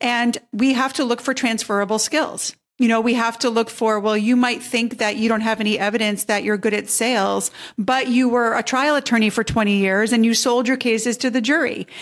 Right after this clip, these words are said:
And that is evidence that you're good at selling something, just not in the same way. So what I call it playing with the evidence.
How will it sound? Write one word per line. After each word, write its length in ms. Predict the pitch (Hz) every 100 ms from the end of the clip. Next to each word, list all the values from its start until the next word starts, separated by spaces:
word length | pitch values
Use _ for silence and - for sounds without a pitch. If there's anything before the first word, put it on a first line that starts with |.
| -
And 220 | 254 226 226
that 200 | 240 262
is 180 | 262 254
evidence 480 | 262 294 254 240 247
that 140 | 233
you're 180 | 226 247 247
good 100 | 226
at 240 | 226 233 -
selling 480 | - 254 254 247 220
something, 640 | - 311 - - 262 240 - - 247
just 300 | 262 269 262
not 220 | 247 240
in 100 | 226
the 100 | 226 -
same 220 | 233 214
way. 240 | 220 208 196
So 180 | - 247
what 320 | 233 247 254
I 60 |
call 200 | 262 -
it 180 | 311 294
playing 600 | - - 247 247 254 240
with 160 | 214 208
the 160 | 220
evidence. 640 | 214 190 190 - - -